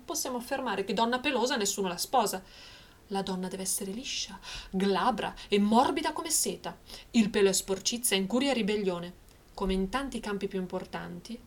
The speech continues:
istruzione, attività lavorativa, contraccezione, matrimonio, anche qui è una questione di scelta. L'uomo ce l'ha, la donna no.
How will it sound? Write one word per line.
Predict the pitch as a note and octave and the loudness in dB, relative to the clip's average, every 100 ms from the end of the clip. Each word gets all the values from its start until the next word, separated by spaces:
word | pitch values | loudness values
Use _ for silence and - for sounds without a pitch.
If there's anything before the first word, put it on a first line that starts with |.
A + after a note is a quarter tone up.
| - | -16
istruzione, | G3 - - F#3 - - F3 F3+ F3 | -6 -6 -6 -8 -8 -8 -6 -6 -8
attività | - F#3 F3+ F3+ | -6 -6 -4 -4
lavorativa, | F3+ F3+ F3 G3 F#3+ | -4 -6 -4 -4 -4
contraccezione, | F#3+ F#3 F#3 - F#3+ - F#3+ | -4 -6 -6 -6 -6 -4 -4
matrimonio, | F3+ F3+ G3+ F3+ F#3 C4+ | -6 -4 -4 -2 -2 -4
anche | C#4+ D#4 | -4 -6
qui | D#4+ | -2
è | F4 | -2
una | G#3+ | -2
questione | F#3+ - F3+ | -4 -6 -6
di | E3+ | -6
scelta. | F3 - E3+ F3 F#3+ - - - - - - | -4 -4 -6 -10 -14 -16 -20 -20 -20 -20 -4
L'uomo | F#3+ G3 | -2 0
ce | G3 | -2
l'ha, | B3+ - - - - - - - | -4 -6 -12 -20 -20 -20 -20 -18
la | - F#3 | -6 -4
donna | E3+ G3 | -2 -4
no. | G#3 F3+ | -4 -8